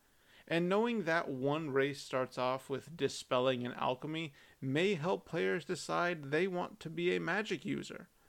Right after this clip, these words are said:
as opposed to the race that grants bonus to blacksmithing and persuasion, as they create a smooth-talking brute who can craft any tool they may need as they traverse the land.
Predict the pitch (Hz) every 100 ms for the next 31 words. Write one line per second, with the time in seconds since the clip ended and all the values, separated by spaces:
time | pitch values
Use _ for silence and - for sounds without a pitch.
0 | _ - - 160 160 143 165 180 170 170
1 | 175 139 139 151 139 - 147 - 143 143
2 | - 143 135 135 131 - - 151 147 -
3 | 143 139 135 135 - 135 - 220 262 196
4 | 135 - - - - - - 135 175 214
5 | - 170 165 143 135 - 156 180 160 -
6 | 160 147 151 131 110 175 180 - - -
7 | - - 156 147 143 - 151 - - 233
8 | 226 220 - 226 214 156 131 156 151 151
9 | 147 160 160 131 127 135 127 120 - 117
10 | 143 143 - 117 240 127 123 120